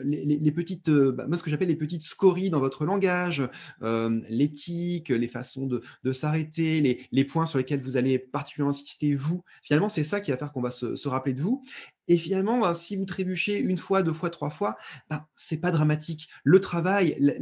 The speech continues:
les trois quarts des élèves, ils l'ont fait parce que, parce que, parce que vous êtes des élèves consciencieux, et voilà.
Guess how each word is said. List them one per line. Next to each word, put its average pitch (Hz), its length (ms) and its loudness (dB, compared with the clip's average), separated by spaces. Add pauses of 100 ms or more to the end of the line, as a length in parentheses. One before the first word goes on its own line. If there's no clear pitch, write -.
(140)
les 147 200 0
trois - 240 -2
quarts 185 180 -2
des 143 200 2
élèves, 156 420 2
ils 147 260 0
l'ont 151 160 2
fait 170 400 -2
parce 131 180 -6
que, 123 240 4
parce 117 220 -4
que, - 80 -8
parce - 180 -12
que - 80 -6
vous 87 120 -4
êtes 95 80 -2
des 95 120 -4
élèves 85 160 -4
consciencieux, 127 680 2
et - 40 -4
voilà. 165 220 4